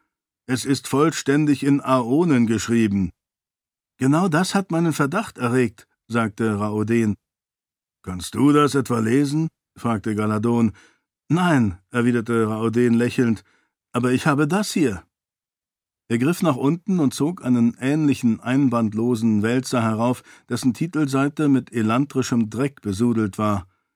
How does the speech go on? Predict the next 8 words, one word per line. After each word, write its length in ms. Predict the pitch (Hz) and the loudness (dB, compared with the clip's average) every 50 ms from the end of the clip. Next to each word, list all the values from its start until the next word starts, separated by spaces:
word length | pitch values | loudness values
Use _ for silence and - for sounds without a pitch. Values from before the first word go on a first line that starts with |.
| _ _ _ _ _ | _ _ _ _ _
»Ein 220 | - 120 127 127 - | 0 2 2 2 2
Aonenlexikon.« 1160 | - 131 135 139 180 226 247 226 214 165 131 123 117 - - 131 113 - 131 120 110 104 95 _ _ _ _ _ _ _ _ _ _ _ _ _ _ - 113 | 2 0 0 2 2 2 2 2 2 2 2 2 0 -2 -2 -2 -2 0 -2 -4 -4 -6 -8 _ _ _ _ _ _ _ _ _ _ _ _ _ _ -6 -4
Galadon 560 | 127 143 151 151 147 127 127 139 160 185 170 | -2 0 2 0 2 2 2 0 2 2 0
betrachtete 680 | 147 - - - 135 143 131 - - 135 117 - 123 | 0 -2 -2 -2 -4 -4 -4 -2 -4 -2 -2 -2 -2
das 220 | 110 107 104 92 - | -2 -2 -4 -4 -6
erste 460 | - 127 123 120 - - - 104 92 | -4 -4 -4 -4 -4 -6 -6 -6 -6
Buch 280 | 92 110 107 92 - - | -4 -4 -4 -6 -6 -6
kritisch. 440 | - 117 110 98 - - 95 90 | -4 -4 -4 -2 -4 -6 -8 -8